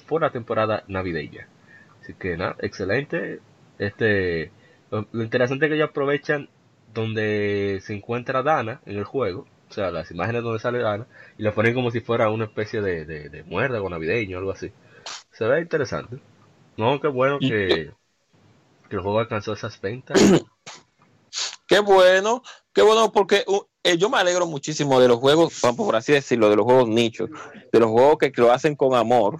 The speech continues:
Speaker 2: a pesar del cambio, ustedes saben, bla, bla, bla, bla, bla,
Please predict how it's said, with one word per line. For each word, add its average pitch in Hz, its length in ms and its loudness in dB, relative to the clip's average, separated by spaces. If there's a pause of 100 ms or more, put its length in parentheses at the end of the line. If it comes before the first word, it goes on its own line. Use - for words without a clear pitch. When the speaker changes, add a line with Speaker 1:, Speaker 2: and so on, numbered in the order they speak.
Speaker 2:
a 113 160 -2
pesar 117 300 -2
del 139 160 -4
cambio, 123 460 2
ustedes 127 280 2
saben, 110 260 2 (120)
bla, 104 140 0
bla, 98 100 2
bla, 127 220 4
bla, 113 100 2
bla, 107 360 2